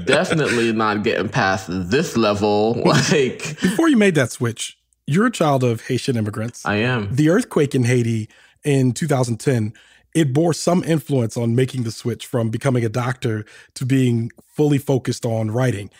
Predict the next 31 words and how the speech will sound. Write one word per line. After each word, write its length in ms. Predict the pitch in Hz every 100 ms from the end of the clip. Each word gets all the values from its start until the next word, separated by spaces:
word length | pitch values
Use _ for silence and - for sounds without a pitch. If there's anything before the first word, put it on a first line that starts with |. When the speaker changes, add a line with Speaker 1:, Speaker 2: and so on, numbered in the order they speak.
| - -
Speaker 2:
Can 120 | 185
you 80 | 240
talk 220 | - 202
a 40 |
little 160 | 214 220
bit 80 | 156
about 240 | - 202
that? 200 | 226 226 _ _ _ - - _ -
Speaker 1:
Ronald 460 | 135 180 220 196 156
did 120 | 127
his 240 | 127 113
research. 680 | 117 143 151 147 131 113 113 175
Speaker 2:
<laughs> 80 | 139
Speaker 1:
Basically, 360 | 156 175 - 147
what 140 | 131
happened 420 | 131 127 127 120
was 180 | 110 107
my, 340 | 113 107 98 -
both 380 | 95 110 131 151
my 180 | 143 120
parents 420 | - 117 110 113 -
and 120 | 107
my 120 | 101
sister 600 | 104 101 - 87 80 76 -
were 420 | 87 87 80 71 - - - - -
in 120 | 123
Haiti 380 | 120 117 110 95
during 300 | 80 95 92
the 100 | 78 -
earthquake. 580 | 87 - - - - -
So 400 | - 101 90